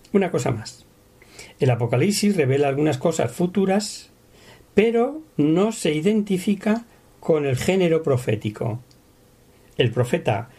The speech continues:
cuando anuncia algo futuro, lo suele hacer como aval, como, como prueba de que deben de creerle. Es una ayuda divina para que al creer el pueblo vuelva a la alianza y al cumplimiento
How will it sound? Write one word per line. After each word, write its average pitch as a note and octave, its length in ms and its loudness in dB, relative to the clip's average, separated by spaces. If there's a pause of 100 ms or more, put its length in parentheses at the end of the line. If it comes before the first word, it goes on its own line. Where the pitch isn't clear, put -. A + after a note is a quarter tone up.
(140)
cuando A#2 280 0
anuncia B2 360 0
algo B2 200 0
futuro, G#3+ 540 0 (360)
lo C#3+ 80 0
suele E3 300 0 (260)
hacer E3 420 0
como B2+ 320 0
aval, B2 360 0
como, A#2 400 0 (220)
como A2+ 300 2
prueba F3 380 2
de A2+ 120 2
que A2+ 120 0
deben A#2 280 0
de C#3 120 2
creerle. G#2 600 -4 (640)
Es C3+ 160 0
una C3 120 4
ayuda B2 260 2
divina D3+ 480 0 (380)
para A#2 180 0
que B2+ 100 -2
al A2+ 140 0
creer A#2+ 420 0
el B2+ 160 0
pueblo C3+ 340 0
vuelva A#2+ 280 0
a A#2 40 2
la B2+ 100 2
alianza D#3+ 420 0
y E3 80 2
al A#2+ 100 0
cumplimiento B2 720 0